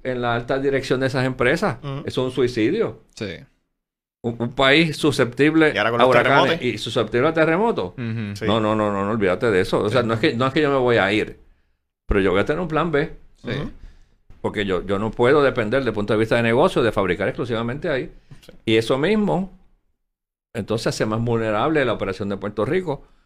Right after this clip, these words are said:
Speaker 1: porque en la medida que tú me subes los costos de hacer negocio,
Speaker 2: Ah, tú
Speaker 1: pues,
Speaker 2: estás
Speaker 1: oye, yo no, yo no voy a cerrar de un día para otro,
Speaker 3: Ujú.
Speaker 1: pero voy moviendo mi producción para allá. O sea, que estas son cosas que hay que cogerlas con seriedad. Estos son,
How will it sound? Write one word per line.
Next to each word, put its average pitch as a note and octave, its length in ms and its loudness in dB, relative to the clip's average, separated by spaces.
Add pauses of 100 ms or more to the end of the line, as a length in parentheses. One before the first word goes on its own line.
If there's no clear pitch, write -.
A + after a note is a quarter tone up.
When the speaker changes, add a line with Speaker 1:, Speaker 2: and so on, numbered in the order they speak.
(380)
Speaker 1:
porque G2+ 200 -2
en G#2 80 2
la G#2 100 2
medida G2 400 2
que A2+ 140 0
tú A2+ 340 0 (560)
me G#2 260 -4
subes A2 260 0
los A#2 100 0
costos A#2 260 -4
de A2 60 -4
hacer A2+ 160 -6
negocio, D#3 600 -2 (720)
Speaker 2:
Ah, G#2+ 140 -10
tú - 80 -14
Speaker 1:
pues, C#3 120 6
Speaker 2:
estás C3+ 140 2
Speaker 1:
oye, F#3+ 160 4
yo D3+ 60 4
no, D3 100 6
yo C#3+ 120 6
no D3+ 100 6
voy D3 100 6
a C#3+ 60 4
cerrar B2 280 2
de A2 60 2
un G2+ 80 2
día F#2+ 120 2
para F2 160 2
otro, A2 380 2 (220)
Speaker 3:
Ujú. A#2+ 220 -8
Speaker 1:
pero G2 200 2
voy G2 200 0
moviendo C3 380 -2
mi C#3+ 100 -2
producción C3+ 400 0
para D3+ 140 0
allá. D#3 320 -2
O - 720 -20
sea, D#3+ 120 2
que D#3 80 0
estas D#3 180 -4
son F3+ 140 0
cosas F3+ 260 0
que D3+ 80 -6
hay C3+ 40 -6
que C#3+ 120 -10
cogerlas D3+ 320 0
con D3+ 140 -4
seriedad. D3 520 0
Estos A#2 280 -4
son, C3 420 -6